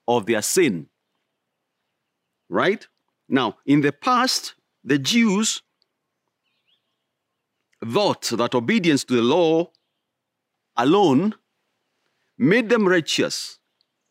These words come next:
Now, Paul shocks them by saying it doesn't.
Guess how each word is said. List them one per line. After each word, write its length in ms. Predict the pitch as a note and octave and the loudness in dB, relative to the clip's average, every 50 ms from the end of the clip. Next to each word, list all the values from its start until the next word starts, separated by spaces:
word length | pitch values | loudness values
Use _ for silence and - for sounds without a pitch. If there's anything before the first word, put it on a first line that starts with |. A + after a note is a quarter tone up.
| _ _ _ _ _ _ _ _ _ _ | _ _ _ _ _ _ _ _ _ _
Now, 180 | - B2 B2+ A2+ | -6 -4 -4 -4
Paul 340 | - _ - - F#3+ F#3+ F3 | -6 _ -2 0 0 0 2
shocks 460 | - - - - A3 G#3 - - - | 0 0 0 0 0 -2 -2 -4 -4
them 400 | C#3 C3 A#2+ A#2 A2+ A#2 A#2+ B2+ _ _ _ _ _ _ _ _ _ _ _ - | -2 0 0 0 0 -2 -2 -6 _ _ _ _ _ _ _ _ _ _ _ -12
by 200 | - G#2 B2+ B2 | -6 -4 -4 -4
saying 560 | A#2+ - - - E3+ E3 E3+ E3 D#3+ E3 E3 - _ _ _ _ _ _ _ | -4 -4 -2 0 2 4 4 4 2 0 -2 -8 _ _ _ _ _ _ _
it 120 | - F3+ E3 | -4 -2 0
doesn't. 480 | A#3 A#3+ A3 G3+ G3 G3 - - - | 0 0 2 0 0 -2 -4 -10 -16